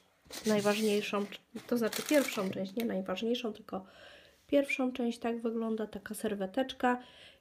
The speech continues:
Jeżeli ktoś nie ma cierpliwości na wykonanie całej,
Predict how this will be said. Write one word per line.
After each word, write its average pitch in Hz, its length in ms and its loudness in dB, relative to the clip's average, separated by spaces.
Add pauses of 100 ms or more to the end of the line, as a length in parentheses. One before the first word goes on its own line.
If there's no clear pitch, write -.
Jeżeli 302 340 4
ktoś 254 380 -2
nie 240 120 2
ma 226 140 2
cierpliwości 220 680 -4
na 196 140 -4
wykonanie 190 540 -2 (500)
całej, 226 580 4